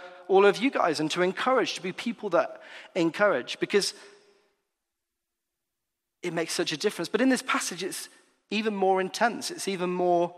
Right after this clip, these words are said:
poignant. It's the audible voice of God to his son at the start of his ministry. And the ramifications of that are huge, not just for Jesus,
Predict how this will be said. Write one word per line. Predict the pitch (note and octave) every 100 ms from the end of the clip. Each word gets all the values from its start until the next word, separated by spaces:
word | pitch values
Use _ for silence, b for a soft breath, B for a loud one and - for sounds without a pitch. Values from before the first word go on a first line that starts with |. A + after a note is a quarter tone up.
| B B B
poignant. | - G#3+ B3 E3 B2
It's | -
the | F3+ -
audible | F#3 F#3 F#3+ G#3
voice | E3 G3 G3+
of | A3+ -
God | B2 A#2
to | -
his | D3 F#3+
son | - E2 G2 - B B C3+
at | C#3+
the |
start | C#3+ - F3+ G3 F3+
of | F3+ -
his | F3+ F3 - B B B -
ministry. | F#3 F#3+ - E3
And | D#3+
the | E3
ramifications | G#3+ A#3 F3+ F3 G3 F3+ D#3
of | D#3
that | E3
are | E3+
huge, | F3 - C#4 B3+ C3+ -
not | A3 G#3
just | B3+ -
for | E3+
Jesus, | C3+ A#3+ G#3 - G#2+ -